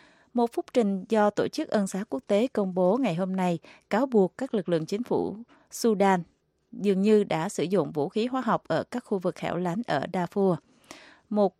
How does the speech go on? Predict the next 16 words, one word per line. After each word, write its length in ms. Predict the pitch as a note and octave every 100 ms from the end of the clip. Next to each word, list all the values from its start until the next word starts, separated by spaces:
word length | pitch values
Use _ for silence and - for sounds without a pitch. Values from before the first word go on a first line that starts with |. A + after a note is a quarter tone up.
| _
cuộc 200 | - G3+
điều 140 | G3+ G3
tra 280 | - G#3
do 240 | G3 G3 F#3+
Tổ 140 | A3
chức 240 | - D#4 B3
Nhân 120 | G3
quyền 180 | F#3 E3
Quốc 160 | B3 -
tế 140 | G#3
thực 200 | - -
hiện 240 | A#3+ D#3+ E3
viện 280 | F3+ D3+ D#3+
dẫn 320 | D#3 E3 A3+
những 220 | F#3+ D3 G3
chứng 220 | G#3+